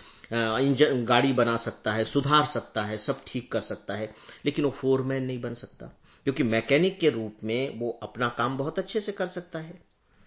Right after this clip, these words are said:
लेकिन फोरमैन अगर बन जाएगा तो क्या होगा? फोरमैन का मतलब सुपरवाइजर बन गया, तो उसे कई, उसे कई मैकेनिकों के काम का सर्वेक्षण करना पड़ेगा, उस-, उनको सुपरवाइज करना पड़ेगा, वो उसमें कैपेबिलिटी नहीं है,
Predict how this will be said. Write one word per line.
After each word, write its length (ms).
लेकिन 180
फोरमैन 480
अगर 200
बन 200
जाएगा 240
तो 120
क्या 140
होगा? 180
फोरमैन 360
का 100
मतलब 160
सुपरवाइजर 580
बन 260
गया, 140
तो 120
उसे 420
कई, 300
उसे 460
कई 280
मैकेनिकों 720
के 220
काम 540
का 200
सर्वेक्षण 520
करना 260
पड़ेगा, 280
उस-, 180
उनको 220
सुपरवाइज 480
करना 260
पड़ेगा, 320
वो 80
उसमें 380
कैपेबिलिटी 640
नहीं 280
है, 100